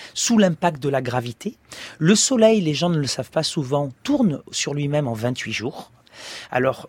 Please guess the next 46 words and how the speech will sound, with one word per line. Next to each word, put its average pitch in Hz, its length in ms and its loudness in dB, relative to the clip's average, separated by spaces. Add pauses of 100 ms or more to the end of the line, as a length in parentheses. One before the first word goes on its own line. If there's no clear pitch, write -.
ça, - 180 2
c'est 165 180 -2
vrai 143 220 -2
de 151 60 -4
la 135 100 2
zone 127 180 -2
interne, 160 440 0
qu'on 127 140 -6
appelle 131 260 -4
la 120 100 -4
zone 135 240 -2
radiative. 127 460 -4
Il 196 40 -2
y 185 40 0
a - 40 0
donc 135 240 -4
deux 214 180 4
zones 190 200 2
principales 147 480 -4
dans 123 80 -4
le 117 60 -4
soleil. 139 360 2 (220)
Une 175 140 4
zone 214 240 4
où 185 80 6
l'é-, 156 460 2
l'énergie 170 580 2
générée 139 360 -2
par 139 160 -2
les 123 100 -4
réactions 143 340 -4
nucléaires 135 520 -2 (340)
de 123 100 -2
brûlage 143 400 2
de 131 80 -4
l'hydrogène, 123 760 0 (320)
euh, 123 600 -4 (200)
est 131 180 -4
propagée 139 460 -2
par 190 240 2
la 160 120 4
lumière, 131 440 -2
par 147 100 -2
la 117 120 -4
chaleur, 127 480 -4
euh, 110 140 -2